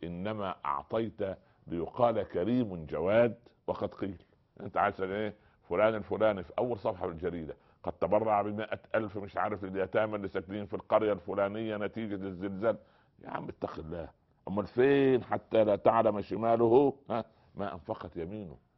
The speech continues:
أنا لما أطلع دي يبقى أنا، سبحان الله العظيم. فأنا من الواجب، لا إله إلا الله، العبد مننا يعني من الواجب سبحان الله العظيم أن، أن، أن يراعي مثل هذه الأمور. فرب العباد عز وجل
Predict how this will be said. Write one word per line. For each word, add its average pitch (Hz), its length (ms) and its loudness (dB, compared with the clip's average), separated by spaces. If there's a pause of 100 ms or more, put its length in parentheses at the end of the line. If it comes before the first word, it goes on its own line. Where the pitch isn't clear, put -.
(240)
أنا 90 120 -6
لما 87 140 -8
أطلع 110 400 4
دي 107 260 -2 (220)
يبقى 87 140 -6
أنا، 92 120 -4
سبحان 90 360 -2
الله 107 200 2
العظيم. 101 300 0 (240)
فأنا 101 260 6
من 98 120 0
الواجب، 104 560 6
لا 92 80 0
إله 104 260 2
إلا 92 120 -4
الله، 104 260 2 (320)
العبد 110 420 2
مننا 107 400 -2 (240)
يعني 87 520 -2
من 87 140 -6
الواجب 104 400 2
سبحان 104 320 -6
الله 104 180 0
العظيم 98 320 -2 (280)
أن، 92 160 -2
أن، 92 480 -4
أن 90 180 0
يراعي 110 380 8
مثل 104 280 -4
هذه 104 220 6
الأمور. 101 420 0 (260)
فرب 110 240 4
العباد 113 280 2
عز 104 240 -2
وجل 107 280 2